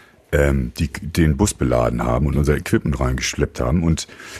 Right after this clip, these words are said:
Patty hatte zwei schwere Cases in der Hand und vor ihr stand so ein Österreicher und dann hat sie gesagt, „Äh, gehst du mal bitte zur Seite, ich muss mal durch.“ Und dann hat er sich umgedreht und hat gesagt, „Von der Frau lass ich mir gar nichts erzählen.“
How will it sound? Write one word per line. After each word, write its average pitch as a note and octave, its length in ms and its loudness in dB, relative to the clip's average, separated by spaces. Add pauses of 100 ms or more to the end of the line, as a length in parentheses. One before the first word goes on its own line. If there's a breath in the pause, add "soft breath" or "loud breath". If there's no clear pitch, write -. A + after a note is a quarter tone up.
(120)
Patty E2+ 280 2
hatte E2+ 280 2
zwei E2 340 4
schwere E2 380 2
Cases E2+ 480 2
in F2 100 0
der F2 180 2
Hand A2 260 2
und E2+ 160 0
vor E2 260 0
ihr D#2+ 140 2
stand D#2+ 240 0
so - 80 0
ein D#2 80 2
Österreicher F2+ 600 2
und F#2 120 0
dann E2 140 2
hat E2 140 0
sie D#2+ 100 0
gesagt, D#2 420 0
„Äh, C#2 60 2
gehst D#2+ 300 0
du F2+ 40 2
mal E2 60 4
bitte D#2+ 260 0
zur E2 200 0
Seite, D#2 360 2
ich D#2+ 160 -2
muss E2 160 0
mal D#2 120 4
durch.“ D#2 360 2
Und E2+ 80 2
dann D#2+ 100 4
hat D2 100 2
er D#2+ 60 4
sich D2 140 -2
umgedreht D#2+ 520 2
und D#2 120 4
hat D#2 120 2
gesagt, D#2 260 0
„Von E2 120 0
der D2+ 100 2
Frau D#2+ 240 2
lass E2+ 180 2
ich - 140 -4
mir E2+ 100 2
gar E2 220 4
nichts D#2 180 0
erzählen.“ C#2 500 0